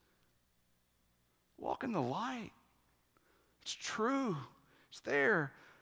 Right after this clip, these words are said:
First John chapter two, verse eleven, a little bit, we're gonna get there. It says, "The one who walks in the darkness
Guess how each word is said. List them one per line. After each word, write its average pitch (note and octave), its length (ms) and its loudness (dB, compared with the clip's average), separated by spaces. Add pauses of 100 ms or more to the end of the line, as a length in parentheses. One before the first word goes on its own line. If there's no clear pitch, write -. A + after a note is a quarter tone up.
(400)
First G#3 260 6
John A3 500 6 (220)
chapter G#3 360 4
two, A#3+ 520 2
verse F#3+ 220 4
eleven, G#3+ 400 8
a G3 40 2
little G#3 180 8
bit, G3 200 6
we're F#3+ 80 4
gonna G#3 180 4
get A#3 200 0
there. G#3+ 120 8
It F#3+ 60 6
says, G3 140 2 (260)
"The G#3 100 8
one A#3+ 340 8
who A#3 140 6
walks A#3+ 440 8
in A3 140 4
the F#3+ 80 8
darkness C4 640 12